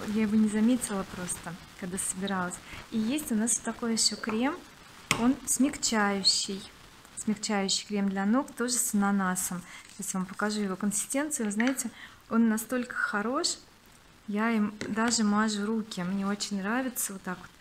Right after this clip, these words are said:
нанести на руки. Смотрите, он густой, такой приятный, такой классный крем. Хорошо впитывается. О, аромат. Всё, я его уже чувствую, у меня текут слюни.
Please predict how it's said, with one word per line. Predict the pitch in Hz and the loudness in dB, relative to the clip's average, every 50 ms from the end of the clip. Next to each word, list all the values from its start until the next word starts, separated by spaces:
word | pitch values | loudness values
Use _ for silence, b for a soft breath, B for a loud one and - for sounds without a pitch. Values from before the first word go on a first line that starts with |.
| B B B - - | B B B -8 -2
нанести | - 202 208 208 208 - - 208 | 2 4 4 4 4 0 0 0
на | 196 202 208 233 | 2 2 2 2
руки. | 254 269 - - - | 2 0 -2 -4 -6
Смотрите, | 202 - 214 202 - 208 - 202 | -4 -2 -2 -2 -2 -2 -2 0
он | 202 202 202 | 2 0 0
густой, | 185 - 202 - - - - - 190 180 185 185 190 196 196 202 208 208 | 0 0 0 0 -2 -2 -4 -4 -4 -2 -2 -2 0 0 2 2 2 0
такой | 208 208 202 196 - - 202 190 | 0 -4 -8 -8 -6 -6 -6 -6
приятный, | 185 - - 202 196 190 185 208 202 202 208 208 208 208 208 208 208 208 202 190 185 B B B B B B B B B B B B B - - - - - - - - - - - - - - | -6 -4 -6 -4 -4 -4 -2 -2 0 2 2 4 2 2 0 0 -2 -2 -2 -2 -2 B B B B B B B B B B B B B -20 -20 -20 -20 -20 -20 -20 -20 -20 -20 -20 -20 -16 -16
такой | - - - - 214 208 202 208 - - - | -16 -14 -6 -2 -2 -2 -2 -4 -10 -8 -6
классный | - 220 214 214 214 214 220 214 - - - 202 196 | -4 -2 0 0 2 2 0 0 -2 -2 -2 -2 -2
крем. | 185 - 220 202 202 208 214 233 254 269 320 - - - - - - - - | 0 -4 -4 -2 -2 0 2 2 2 0 0 -2 -8 -18 -20 -20 -20 -20 -16
Хорошо | - - - 214 214 208 214 - - 240 | -12 -8 -4 -2 0 2 2 2 2 0
впитывается. | 226 - - 247 262 247 - 220 220 214 214 - - - | -2 -4 -6 -6 -4 -4 -2 -2 -2 -2 -2 -4 -6 -2
О, | - 220 226 226 226 233 226 226 226 226 226 226 226 226 226 226 226 233 - | 0 2 2 4 4 4 4 4 4 4 4 4 4 4 4 4 4 4 4
аромат. | 214 208 208 208 208 208 202 202 196 196 196 190 196 190 - - | 4 4 6 6 6 6 6 6 4 4 4 4 2 0 0 2
Всё, | - - - 208 202 | 4 4 4 4 0
я | 190 185 196 196 | 0 0 0 0
его | 185 185 196 | 0 -2 -2
уже | 196 196 190 208 | -2 -2 -2 -4
чувствую, | 196 - 294 320 349 339 - - 269 247 226 | -2 0 0 2 2 0 0 -2 0 2 4
у | |
меня | 220 220 220 226 | 4 6 4 4
текут | 226 240 240 226 240 233 - | 2 -2 -6 -6 -8 -6 -4
слюни. | - - 262 262 339 370 392 381 339 320 302 | -4 -4 -2 -2 -2 -2 -2 -2 -2 -4 -6